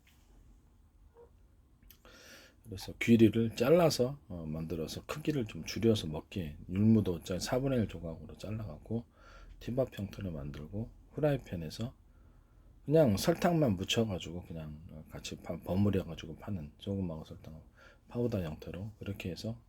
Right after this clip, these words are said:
어, 오트밀 형태로 제공하는 거하고 이렇게 뭐 아침 식사 뭐 켈로그 이런 식으로 우유 부어서 먹는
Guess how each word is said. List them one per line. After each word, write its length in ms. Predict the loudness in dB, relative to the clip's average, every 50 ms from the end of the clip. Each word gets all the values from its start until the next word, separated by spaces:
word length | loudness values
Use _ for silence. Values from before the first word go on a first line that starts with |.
| -20
어, 300 | -16 -14 -14 -14 -14 -14 -14
오트밀 480 | -14 -14 -10 -4 -2 0 0 0 -2 -4
형태로 400 | -8 -8 -10 -10 -10 -12 -12 -14 -16 -16
제공하는 560 | -12 -10 -10 -8 -8 -8 -10 -10 -10 -12 -14
거하고 360 | -14 -16 -18 -18 -18 -20 -20 -20 _ -20 _ -20 -20 -20 -20 -20 -20 -20 -20 -20 -20 -20 _ _ _ 0
이렇게 220 | 2 2 2 2
뭐 180 | 0 -2 -2 -2
아침 240 | -2 -2 -2 0 0
식사 340 | 0 0 -2 -2 -4 -4
뭐 140 | -4 -4 -4
켈로그 400 | -6 -8 -8 -8 -6 -6 0 2
이런 220 | 4 6 6 6 6
식으로 300 | 4 2 -4 -6 -8 -6
우유 260 | -2 0 2 2 0
부어서 340 | -2 -4 -8 -10 -10 -10 -12
먹는 320 | -12 -12 -12 -14 -14 -16